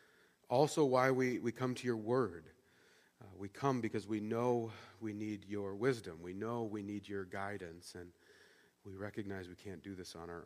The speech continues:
own. And so, Father, we do pray now as we come to your word that you would speak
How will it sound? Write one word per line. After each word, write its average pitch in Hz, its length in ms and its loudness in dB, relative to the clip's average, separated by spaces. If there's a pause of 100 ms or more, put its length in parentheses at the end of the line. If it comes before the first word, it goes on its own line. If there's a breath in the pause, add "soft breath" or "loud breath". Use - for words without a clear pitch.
own. 90 220 -10
And 85 120 -12
so, 92 140 -12
Father, 107 340 -4
we 107 120 -4
do 131 180 -2
pray 131 420 2
now 104 320 -4
as 98 120 -10
we 104 60 -8
come 120 240 -2
to 113 80 -8
your 110 120 -2
word 107 320 0
that 98 120 -6
you 104 120 -4
would 98 140 -8
speak - 480 -10